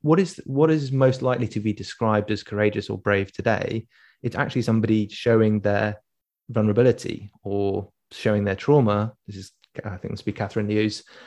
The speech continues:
uh, point, or definitely drawing on some of her work. It's like, well, actually, that's interesting, because then even, <laughs> even courage, which is supposed to break out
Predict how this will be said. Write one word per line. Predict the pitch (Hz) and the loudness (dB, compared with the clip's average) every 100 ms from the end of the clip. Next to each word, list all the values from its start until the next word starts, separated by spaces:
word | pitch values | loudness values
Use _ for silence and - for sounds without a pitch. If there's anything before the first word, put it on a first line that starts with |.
| - _ | -20 _
uh, | 107 101 | -4 -4
point, | - 107 101 | 2 2 2
or | 98 | 2
definitely | 107 104 98 | 0 0 0
drawing | 101 98 | 0 0
on | 95 | -2
some | 101 | -4
of | 95 | 0
her | 135 123 | 2 6
work. | 107 101 - _ | 4 2 -2 _
It's | 123 113 | -10 -4
like, | 151 131 151 | 0 0 2
well, | 175 | 0
actually, | - - 110 104 104 _ _ _ | 0 -4 0 0 -2 _ _ _
that's | 147 165 | 0 2
interesting, | 165 104 - 101 | 4 2 0 -4
because | 95 110 | -2 0
then | 113 113 | 2 4
even, | 127 120 120 107 - - | 2 2 2 2 -4 -12
<laughs> | - - | -6 2
even | 156 147 139 | 4 6 2
courage, | 143 143 117 107 | 0 0 0 -2
which | 107 107 | -8 -8
is | |
supposed | - 110 - | -4 -4 -4
to | 107 | -2
break | 107 107 117 | 0 0 0
out | 117 - | 0 0